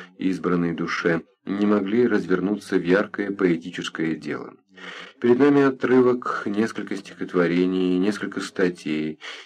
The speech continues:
и по этим намёкам должны мы теперь восстановлять прекрасный облик юного певца. У него был перстень, найденный в могиле Пыльной,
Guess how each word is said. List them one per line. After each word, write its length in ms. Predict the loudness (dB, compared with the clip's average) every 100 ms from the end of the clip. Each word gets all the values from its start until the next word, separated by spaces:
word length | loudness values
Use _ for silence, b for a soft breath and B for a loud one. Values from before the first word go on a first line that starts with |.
| B
и 480 | -2 2 2 2 2
по 80 | 2
этим 500 | 2 2 0 0 2
намёкам 640 | 2 2 2 0 -2 0
должны 320 | 2 2 0
мы 100 | -2
теперь 480 | -2 -2 0 2 0
восстановлять 800 | -4 -6 -6 -2 0 2 2 0
прекрасный 720 | 0 0 2 2 0 -2 -4 -2
облик 560 | -2 -2 -2 -6 -10
юного 560 | -4 0 0 0 -4 -6
певца. 560 | -8 -10 -10 -8 -8 -12 -20 _ B B B B B B
У 60 | 2
него 240 | 4 6
был 260 | 6 4 0
перстень, 640 | 0 0 0 -4 -6 -2
найденный 800 | 0 2 2 2 2 2 0 -2
в 180 | -6 0
могиле 540 | 2 2 2 0 0
Пыльной, 680 | -2 -2 0 0 -2 -8 -10